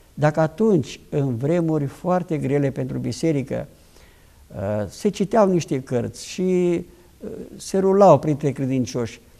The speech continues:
astăzi, în libertate, cu atât mai mult, ar trebui să ne îngrijim toți să avem la biserici, și sunt, slavă Domnului, dar biblioteci, dar să fie biblioteci funcționale. Adică să aibă credinciosul acces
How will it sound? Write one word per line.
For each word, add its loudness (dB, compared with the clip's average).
astăzi, 4
în 2
libertate, 0
cu -6
atât 0
mai 2
mult, 2
ar -2
trebui 0
să 0
ne 4
îngrijim 2
toți 0
să 0
avem 2
la 4
biserici, -2
și -4
sunt, 2
slavă 0
Domnului, 2
dar 4
biblioteci, 4
dar 4
să 2
fie 2
biblioteci 2
funcționale. 0
Adică -2
să 0
aibă 6
credinciosul 0
acces 0